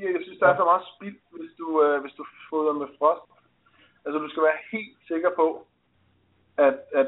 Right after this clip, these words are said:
Speaker 1: du kommer af med det, fordi hvis, hvis jeg tør, øh, ti rotter op, og, øh, det er en dårlig dag.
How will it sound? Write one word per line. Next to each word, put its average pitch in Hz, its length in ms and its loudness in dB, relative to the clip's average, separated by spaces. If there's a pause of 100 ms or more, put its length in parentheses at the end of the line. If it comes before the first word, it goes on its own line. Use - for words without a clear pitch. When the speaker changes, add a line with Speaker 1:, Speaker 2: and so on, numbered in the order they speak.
Speaker 1:
du 143 80 -8
kommer 143 260 0
af 151 100 0
med 147 200 -4
det, 143 120 -12
fordi 143 320 -16
hvis, 135 140 -8 (100)
hvis 135 200 -4
jeg 175 120 4 (160)
tør, 160 300 4 (280)
øh, 110 220 -2 (460)
ti 185 200 -14
rotter 139 280 4
op, 127 240 2 (880)
og, 127 360 4
øh, 110 240 -2 (240)
det 143 80 -4
er 135 40 -4
en 131 80 -10
dårlig 147 300 2
dag. 139 200 -4